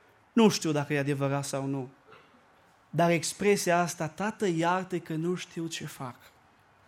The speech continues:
ascunde în ea greutatea iertării lui Dumnezeu. Și ascunde în ea frumusețea pe care Dumnezeu și-o arată de acolo,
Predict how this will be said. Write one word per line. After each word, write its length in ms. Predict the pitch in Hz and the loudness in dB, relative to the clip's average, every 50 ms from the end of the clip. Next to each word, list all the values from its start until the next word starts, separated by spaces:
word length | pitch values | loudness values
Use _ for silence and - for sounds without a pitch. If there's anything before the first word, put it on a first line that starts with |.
| _ _ _ _ _ _ _ _ _ _ _ _ _ _ | _ _ _ _ _ _ _ _ _ _ _ _ _ _
ascunde 760 | - 160 170 - - - - - 220 226 233 233 220 196 190 185 | -4 -2 -2 -2 -2 -2 0 2 4 4 6 6 6 8 8 8
în 120 | 180 180 | 8 8
ea 200 | 180 190 196 202 | 8 8 8 6
greutatea 720 | 190 170 160 180 180 175 170 165 170 - 202 208 202 208 190 | 4 2 4 4 6 6 4 2 0 0 -2 -2 -2 -2 -2
iertării 580 | 175 175 170 160 151 - - 185 175 165 156 | 0 0 -2 -4 -4 -4 -4 -4 -2 -2 -4
lui 120 | 151 147 139 | -4 -4 -4
Dumnezeu. 640 | 139 143 131 131 131 135 131 143 139 135 143 160 - _ _ _ _ _ _ _ _ _ _ _ _ _ - - _ _ _ _ _ _ _ _ _ | -4 -6 -6 -8 -10 -10 -12 -12 -14 -14 -14 -18 -20 _ _ _ _ _ _ _ _ _ _ _ _ _ -20 -20 _ _ _ _ _ _ _ _ _
Și 120 | - - | -2 0
ascunde 520 | 175 170 - - - 220 233 240 226 208 208 | 0 0 0 0 2 4 4 6 6 6 6
în 100 | 202 196 | 6 6
ea 180 | 190 202 202 | 6 4 4
frumusețea 920 | 202 202 - - 202 202 190 185 185 170 - - 214 202 196 - - 170 151 | 2 0 -4 -4 -2 0 2 2 2 2 2 2 2 2 0 0 -4 -6 -6
pe 140 | - 160 | -6 -8
care 240 | 156 - 180 170 170 | -6 -4 -4 -4 -2
Dumnezeu 680 | 160 156 165 160 170 165 160 156 160 170 170 180 190 208 - - _ _ _ _ _ _ _ | -2 0 0 0 0 -2 -2 -2 -2 -2 -2 -2 -4 -6 -10 -16 _ _ _ _ _ _ _
și-o 180 | - - - 185 | -10 -2 2 2
arată 320 | 165 165 165 160 151 - | 4 4 4 2 0 -2
de 100 | 151 147 | -4 -4
acolo, 420 | 156 151 - 165 165 151 156 165 | -6 -4 -2 -2 0 0 0 -4